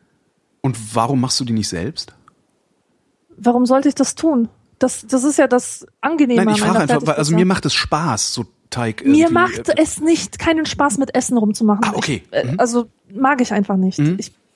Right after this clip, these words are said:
Speaker 2: bin sehr Koch, ähm, wie sagt man,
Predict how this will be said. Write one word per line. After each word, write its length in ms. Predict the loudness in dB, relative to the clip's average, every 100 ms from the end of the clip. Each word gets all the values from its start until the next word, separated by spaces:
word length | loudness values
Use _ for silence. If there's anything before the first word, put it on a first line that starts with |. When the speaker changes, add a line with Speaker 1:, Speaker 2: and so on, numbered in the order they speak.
| _ -4
Speaker 2:
bin 160 | -2
sehr 720 | 0 4 6 6 6 4 2 -4 -20 -20 _ _ _ _ _
Koch, 580 | 0 4 4 0 -6 0
ähm, 420 | 4 4 4 0
wie 60 | -2
sagt 320 | -2 -2 0
man, 300 | 0 2 0